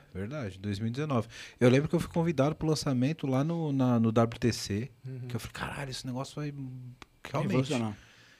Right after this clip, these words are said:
Speaker 1: E era meio que o plano pro Google tirar o Gmail, pra
Speaker 2: Uhum.
Speaker 1: acabar com o e-mail e tal. E, cara, morreu. <laughs> Morreu. E agora a gente tá falando de praticamente uma coisa que faz o que tava ali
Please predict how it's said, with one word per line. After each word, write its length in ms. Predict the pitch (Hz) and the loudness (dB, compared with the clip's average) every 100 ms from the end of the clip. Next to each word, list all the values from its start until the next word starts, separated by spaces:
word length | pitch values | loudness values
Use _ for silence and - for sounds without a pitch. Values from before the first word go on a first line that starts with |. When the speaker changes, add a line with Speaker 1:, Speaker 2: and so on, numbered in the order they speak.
| - | 0
Speaker 1:
E 60 | 120 | 6
era 140 | 131 | 6
meio 160 | 156 165 | 6 2
que 100 | 190 | 2
o 40 | |
plano 300 | - 147 185 | 4 4 4
pro 180 | - 202 | 0 2
Google 480 | 139 160 208 190 139 | 2 4 4 4 2
tirar 300 | - 143 143 | 2 4 4
o 60 | |
Gmail, 680 | 170 170 104 107 147 135 90 131 | 4 4 4 4 4 4 2 0
pra 100 | 98 | -4
Speaker 2:
Uhum. 60 | |
Speaker 1:
acabar 260 | 120 107 113 | -2 -2 -2
com 160 | - 123 | -2 -4
o 60 | |
e-mail 580 | 110 90 95 110 127 98 | -2 -2 -4 -2 -4 -6
e 40 | |
tal. 260 | - 95 110 - - - - - _ _ _ | -8 -12 -14 -16 -20 -20 -20 -20 _ _ _
E, 80 | - | -12
cara, 360 | - 190 165 110 | -2 2 4 2
morreu. 680 | 127 185 165 202 233 185 - _ _ - - | 2 0 4 6 6 4 0 _ _ -20 -6
<laughs> 440 | - - - 127 | -4 -4 -12 -10
Morreu. 460 | - 139 147 180 131 - - - - - _ - | -6 -6 -4 -4 -6 -14 -20 -20 -20 -20 _ -4
E 220 | 156 175 | 2 2
agora 360 | 156 139 156 | 4 6 4
a 20 | 185 | 2
gente 120 | - | -2
tá 120 | 180 | -4
falando 420 | 170 170 151 180 | 0 0 2 0
de 720 | 170 185 214 240 240 240 233 220 _ _ _ _ _ | -4 -4 -2 -2 0 -2 -4 -8 _ _ _ _ _
praticamente 760 | 202 185 - 190 160 156 180 202 | 0 2 0 0 2 2 0 0
uma 300 | 214 214 196 | 0 0 2
coisa 280 | - 180 208 | 6 6 4
que 100 | 208 | -4
faz 600 | - - 170 170 196 190 | -2 4 6 6 4 2
o 60 | |
que 260 | 202 - 214 | 0 -4 -6
tava 380 | - 180 185 196 | 0 2 2 0
ali 320 | 175 185 202 | 2 0 -2